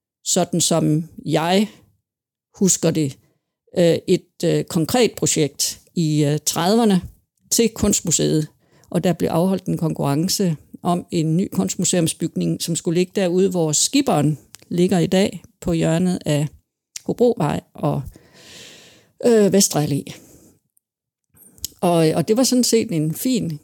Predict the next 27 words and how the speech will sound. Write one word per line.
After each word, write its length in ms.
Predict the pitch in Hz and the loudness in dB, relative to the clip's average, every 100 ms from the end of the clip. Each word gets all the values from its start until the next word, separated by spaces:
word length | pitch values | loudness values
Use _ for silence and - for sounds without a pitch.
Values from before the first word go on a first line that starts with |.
| - | -6
gedigen 480 | 180 240 214 151 135 - _ _ _ _ _ | -2 0 0 0 -4 -10 _ _ _ _ _
bygning, 420 | 240 - 196 165 156 _ _ _ _ _ _ _ - | -6 -2 0 -2 -4 _ _ _ _ _ _ _ -8
øh, 520 | 190 185 175 175 175 175 | -2 0 2 0 0 0
som 240 | - 196 | 0 2
man 220 | 180 165 | 2 2
så 240 | - 190 180 - - - | 2 2 0 -4 -12 -8
forsøgte 420 | - 170 180 - | -4 -2 -2 -2
at 60 | 165 | -2
samle 260 | 147 151 | -2 -4
penge 300 | - 165 185 | -2 0 2
ind 120 | 151 | 0
til. 260 | - 160 151 - _ - | -2 -6 -6 -8 _ -6
Men 120 | 196 | -2
så 100 | 180 | 0
kom 240 | 208 226 220 | 0 0 0
besættelsen 720 | 208 - 220 220 - 180 160 _ - | 0 2 2 0 -2 -2 -4 _ -6
i 40 | 175 | 0
nitten 500 | 180 196 - 190 185 | 0 0 0 0 0
fyrre, 440 | - 165 170 180 185 - - _ | 0 0 0 0 -4 -14 -20 _
og 140 | - | -2
så 320 | 185 - 202 196 - _ _ _ _ _ _ - | 0 2 2 0 -4 _ _ _ _ _ _ -2
gik 220 | 240 208 - - - | 0 0 -4 -12 0
det 100 | 196 | 4
jo 80 | 180 | 6
i 60 | |
stå 400 | 175 - 196 - - - 214 185 - | 4 4 2 2 -6 -14 -16 -18 -4
med 200 | 175 | -2